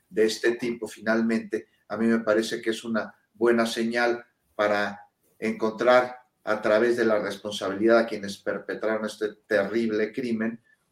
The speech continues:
poco de justicia, no solo para las víctimas de estos dos jóvenes estudiantes, además de primera del tec de Monterrey, sino a la sociedad en general que tan lastimada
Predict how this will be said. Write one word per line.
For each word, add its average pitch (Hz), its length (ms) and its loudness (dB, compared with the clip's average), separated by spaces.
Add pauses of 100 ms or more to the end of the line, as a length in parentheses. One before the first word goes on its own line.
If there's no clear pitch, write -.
(120)
poco 120 240 2
de 107 100 6
justicia, 117 760 -6 (580)
no 127 240 2
solo 139 400 6
para 101 180 2
las 101 220 0
víctimas 113 520 -4
de 113 80 2
estos 113 300 -4
dos 113 200 0
jóvenes 113 460 -2
estudiantes, 107 640 -6
además 95 440 -4
de 107 120 -2
primera 104 680 -4 (380)
del 90 240 -8
tec 107 200 -2
de 104 120 -2
Monterrey, 101 720 0 (340)
sino 135 640 -4 (160)
a 98 100 0
la 98 140 4
sociedad 110 440 2
en 117 100 -4
general 107 460 0
que - 140 -2
tan 104 240 -4
lastimada 113 880 0